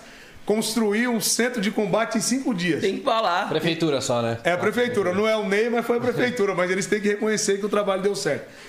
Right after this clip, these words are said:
Speaker 1: Então essa foi uma das coisas, assim, cara, que, é, eu lavei a alma. Nós construímos em cinco dias um centro de combate ao coronavírus com sessenta leitos.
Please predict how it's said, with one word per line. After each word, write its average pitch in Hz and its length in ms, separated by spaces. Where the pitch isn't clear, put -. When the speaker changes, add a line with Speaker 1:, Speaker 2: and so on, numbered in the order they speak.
Speaker 1:
Então 160 180
essa 190 220
foi 185 140
uma 190 100
das 180 180
coisas, 180 320
assim, 180 240
cara, 156 240
que, 165 380
é, 127 240
eu 143 80
lavei 165 320
a 214 80
alma. 175 340
Nós 151 160
construímos 170 460
em 165 80
cinco 220 360
dias 156 460
um 143 200
centro 202 380
de 190 80
combate 170 400
ao 180 60
coronavírus 165 480
com 185 100
sessenta 202 440
leitos. 120 440